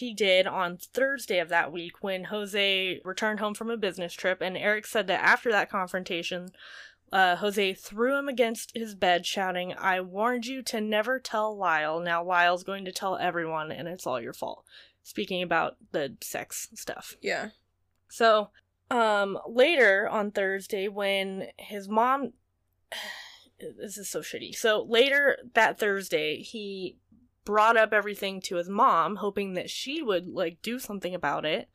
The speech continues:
Speaker 2: Mm-hmm.
Speaker 1: She said, "Yeah, I've known that your dad was doing this to you all along." She said,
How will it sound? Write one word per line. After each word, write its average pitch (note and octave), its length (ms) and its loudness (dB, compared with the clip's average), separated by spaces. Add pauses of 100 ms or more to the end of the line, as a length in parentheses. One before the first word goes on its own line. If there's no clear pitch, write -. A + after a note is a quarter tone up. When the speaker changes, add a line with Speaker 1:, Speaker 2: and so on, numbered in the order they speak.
Speaker 2:
Mm-hmm. A#3+ 360 -12 (380)
Speaker 1:
She A#3 280 -6
said, G#3 640 4 (280)
"Yeah, G#3 340 8
I've A3+ 260 6
known A#3+ 340 0
that F#3+ 300 2 (180)
your G3 180 -2
dad F3 220 2
was E3+ 160 -8
doing B2 220 -8
this - 140 -12
to - 140 -10
you C3 140 -8
all D#3+ 180 -4
along." B2 340 -8 (960)
She - 180 -10
said, F#3 420 2